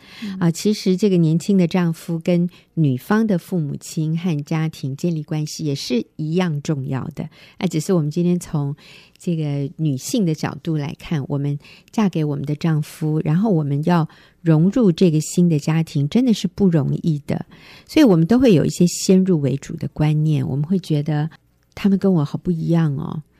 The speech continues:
Speaker 2: 我最好不要跟他们太靠近啊，免得我会受伤，
Speaker 1: 嗯。
Speaker 2: 或者免得他们会觉得我不够好。所以我们会很自然的跟对方的家人保持距离。可是我听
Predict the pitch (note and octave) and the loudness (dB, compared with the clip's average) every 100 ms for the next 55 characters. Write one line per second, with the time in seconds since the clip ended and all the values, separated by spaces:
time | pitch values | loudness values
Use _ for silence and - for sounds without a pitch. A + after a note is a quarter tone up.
0 | _ _ - D#3 - A#3 E3+ C#3+ C3+ E3 | _ _ -4 -2 2 4 4 2 0 0
1 | D3+ D#3 D#3+ D3 C#3 - D3+ - C#3+ C#3 | 2 0 0 -2 -4 -4 -6 -2 -4 -4
2 | - C#3+ C#3+ C3 - - E3 D3 C3+ F#3 | -6 -6 -6 -8 -6 0 2 2 0 -2
3 | D3 D3+ D#3 - _ - C#3 E3 - D#3+ | -2 -2 -6 -14 _ -6 -2 -2 0 -2
4 | D3+ - D3+ D3+ D#3 D#3 C#3+ - - - | -2 -2 -2 -2 -2 -2 -2 -6 -12 -16
5 | - D3+ C3+ B2+ B2 B2+ - D3+ D3+ D#3 | -2 0 0 -2 -4 -4 -4 -2 -2 -2
6 | C#3+ A#2+ C#3 C3+ - D3 D#3 D3 C#3 - | -2 -4 -2 -4 -6 -6 -2 -2 -4 -8
7 | - - - - - A#3+ A3+ D3+ D3+ D3+ | -10 -12 -20 -20 2 6 6 4 2 0
8 | A3 F#3+ E3+ - D#3+ C#3 C#3 - F#3 F#3+ | 2 2 0 0 0 0 -4 -4 -2 -2
9 | D3+ - D3 C#3+ D3 - _ _ _ - | -2 -4 -4 -4 -4 -8 _ _ _ 0
10 | E3+ E3+ F3+ D3 - D3 D3 C3 - D3 | 2 2 2 2 0 -2 -2 -4 -4 -4
11 | D3+ C3+ C3+ - C#3 - - - C3 C#3 | -2 -2 -4 -4 -6 -6 -8 -6 -6 -8
12 | - F#3 D#3+ D3 - - - _ _ _ | -6 -2 -2 -2 -8 -10 -12 _ _ _
13 | _ G3 - B3+ A3 F3+ E3 D3 G#3 G3+ | _ -2 2 4 4 4 2 2 0 0